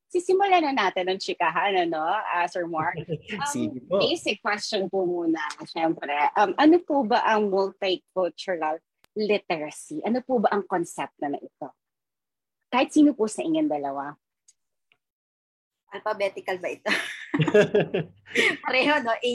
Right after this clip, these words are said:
Speaker 3: to Z, no?
Speaker 2: <laughs>
Speaker 3: Ah, ah, siguro ako na lang muna, salitan na lang kami ni, ni Prof Gomez, no? Um, s-, simulan ko lang, no? Napakaganda ng,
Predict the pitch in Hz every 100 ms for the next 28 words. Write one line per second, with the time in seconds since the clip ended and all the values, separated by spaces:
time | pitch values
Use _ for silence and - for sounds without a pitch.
0 | 220 240 214 240 180 - - 151 151 -
1 | 180 160 175 220 226 208 208 - - _
2 | - - _ - 208 208 254 339 339 339
3 | 302 294 294 285 262 254 240 262 247 254
4 | 254 240 233 226 226 214 214 214 202 202
5 | 190 190 190 196 190 190 - 196 - 190
6 | 156 151 160 - - 175 156 _ _ _
7 | 269 277 269 277 - - - 277 359 330
8 | 330 330 320 330 285 233 269 294 339 269
9 | 269 254 262 247 240